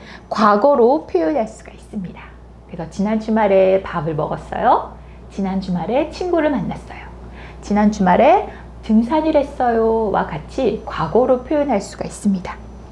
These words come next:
그래서 오늘은요, 동사 형용사에 at, at, yot을 이렇게 붙이면 우리가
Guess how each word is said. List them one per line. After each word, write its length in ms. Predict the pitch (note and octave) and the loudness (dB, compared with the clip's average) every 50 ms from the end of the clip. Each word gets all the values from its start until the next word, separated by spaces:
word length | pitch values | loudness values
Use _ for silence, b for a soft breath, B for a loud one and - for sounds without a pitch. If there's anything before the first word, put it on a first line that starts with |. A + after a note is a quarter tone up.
| - - - - - | -20 -20 -20 -12 -4
그래서 260 | - G#3 F#3+ F#3+ F#3+ | 2 2 4 6 6
오늘은요, 680 | C#3+ D#3+ F#3+ G#3+ A#3 A#3 G3 G3+ G#3+ C#4 E4 C#4+ - - B B B B B B | 6 6 6 6 6 6 4 2 2 2 2 2 2 -2 B B B B B B
동사 480 | - A#3+ A3+ A3 A#3 A#3 D4+ C#4 C#4+ D4+ | -4 -2 0 2 2 2 2 0 0 0
형용사에 960 | D4 F4+ E4 E4 E4 E4+ E4 D#4+ D#4+ D4+ A#3+ A3+ A#3+ C#4 D4+ - - - - - - | -2 -4 -6 -4 -4 -4 -4 -4 -2 -2 0 0 2 2 0 0 0 -2 -4 -4 0
at, 200 | - B3+ B3+ - - - - - | 0 0 0 -2 -8 -12 -2 0
at, 340 | A#3 A3+ A3+ A3+ A3+ - D#3+ | 0 2 0 -2 -4 -6 -6
yot을 520 | D#3 E3 E3 - - F3 D#3+ F#3 B3 B3+ | -6 -6 -6 -8 -10 -8 -6 -4 -4 -4
이렇게 320 | G#3 F3+ E3 E3+ - G3 | -4 -4 -6 -6 -8 -12
붙이면 640 | F#3 - F3+ - - - F3+ F#3+ A3+ C4+ A#3+ E3 D3+ - | -12 -12 -14 -14 -12 -10 -4 0 2 2 0 0 -4 -10
우리가 480 | D#3 D#3+ D3+ D3+ - D#3+ F3+ A#3+ A#3+ | -12 -14 -12 -10 -8 -6 -8 -8 -8